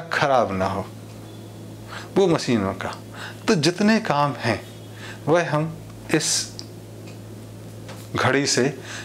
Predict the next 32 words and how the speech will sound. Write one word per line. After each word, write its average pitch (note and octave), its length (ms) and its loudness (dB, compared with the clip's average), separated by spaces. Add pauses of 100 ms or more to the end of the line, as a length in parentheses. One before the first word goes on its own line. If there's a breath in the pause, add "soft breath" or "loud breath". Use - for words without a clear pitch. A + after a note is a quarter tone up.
(120 loud breath)
ये B2+ 140 8
आप B2 220 8
सबको - 680 6 (800)
कहना C#3+ 300 4
चाहेंगे A2 500 0 (540 loud breath)
कि - 80 2 (200)
आने C#3 280 6
वाले A#2+ 300 6
दिनों G#2 320 4
में B2+ 160 0 (840 loud breath)
बिहार C#3 420 4
से - 160 0
शुरू A2+ 320 6
करके A#2+ 360 2
पूरे B2 340 4
भारत, G2 400 -2 (520 loud breath)
और E3+ 140 6
हो F#3+ 180 2
सकता - 400 2
है C3+ 180 4
कि D3 140 4
वैश्विक A#2+ 680 4
स्तर A#2+ 320 2
पे A2 180 4
भी A#2+ 200 6
जो A2 160 4 (180)
खालीपन B2 520 4
के G#2+ 200 2
समस्या A2+ 720 2
से A2 220 -4
ग्रसित A#2 440 0
हैं F#2+ 140 -2